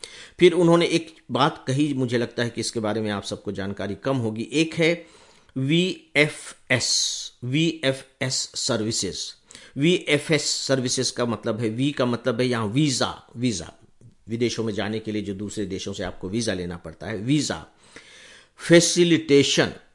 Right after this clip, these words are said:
F, facilitation मतलब उसके लिए सुविधा उपलब्ध कराना, उसको आगे बढ़ाना, Facilitation services, वीएफ़एस, Visa Facilitation सर्विसेज।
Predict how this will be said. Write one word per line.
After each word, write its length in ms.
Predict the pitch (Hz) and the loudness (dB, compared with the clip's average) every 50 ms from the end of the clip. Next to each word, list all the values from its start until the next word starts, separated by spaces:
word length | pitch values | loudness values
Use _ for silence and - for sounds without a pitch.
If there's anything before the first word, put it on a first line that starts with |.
| _ _ | _ _
F, 260 | - 127 123 - - 107 | 0 0 0 0 -10 -18
facilitation 920 | - - - 131 127 - 143 127 120 113 - 135 127 127 - 117 92 95 | -12 -2 -2 0 0 2 2 2 0 2 2 2 2 2 0 -4 -4 -4
मतलब 360 | 110 123 - 139 139 127 - | -8 -4 -2 -2 -2 -2 -4
उसके 280 | 135 131 - - - 127 | -8 -8 -8 -4 -4 -4
लिए 140 | 117 131 160 | -2 -2 -4
सुविधा 440 | - - 151 127 131 117 120 117 | -4 -4 -2 -4 -4 -4 -4 -4
उपलब्ध 400 | 117 107 - - 107 107 92 90 | -4 -4 -4 -6 -8 -8 -8 -10
कराना, 380 | 98 - 101 95 95 95 104 110 | -12 -10 -8 -8 -6 -6 -6 -6
उसको 260 | 113 110 - - 127 | -6 -6 -6 -4 -2
आगे 280 | 110 104 110 120 120 117 | -2 -2 -2 0 -2 -2
बढ़ाना, 380 | 90 90 87 80 90 90 90 | -2 -2 -10 -10 -12 -12 -12
Facilitation 880 | 87 - - 135 127 - 127 117 117 107 135 139 135 - 151 151 147 - - _ | -12 -2 -2 -2 0 0 -4 -4 -2 -2 -2 -2 0 -2 -4 -4 -4 -8 -12 _
services, 1040 | - - - - - - - 127 120 120 107 107 110 - - - 71 78 - - - _ _ _ _ - - _ _ _ _ - _ _ _ _ _ - | -12 -8 -6 -6 -4 0 0 2 2 2 0 -2 -4 -4 -4 -6 -8 -10 -14 -14 -16 _ _ _ _ -20 -20 _ _ _ _ -20 _ _ _ _ _ -2
वीएफ़एस, 1600 | 127 131 151 151 156 160 156 - - - - _ 120 120 120 - - - - - - _ _ 135 156 175 - - - - - - - - - _ | 2 2 4 4 4 4 2 0 -4 -14 -6 _ 2 2 2 0 -8 -18 -20 -20 -20 _ _ 0 0 0 0 -4 -6 -8 -10 -14 -20 -20 -18 _
Visa 560 | 117 120 135 139 127 123 143 143 139 135 139 135 | 0 2 2 2 2 2 2 2 2 2 0 -2
Facilitation 1080 | 135 - - 127 117 - - 107 104 104 104 110 113 113 - - 117 110 110 113 107 76 | -6 -4 -2 -2 -2 -2 -2 -4 -4 -4 -2 -2 -2 -2 -2 -6 -6 -6 -6 -6 -8 -8
सर्विसेज। 800 | 90 90 - - - 95 90 90 95 104 - - - - - - | -10 -10 -10 -8 -8 -8 -8 -8 -8 -8 -8 -10 -10 -14 -16 -18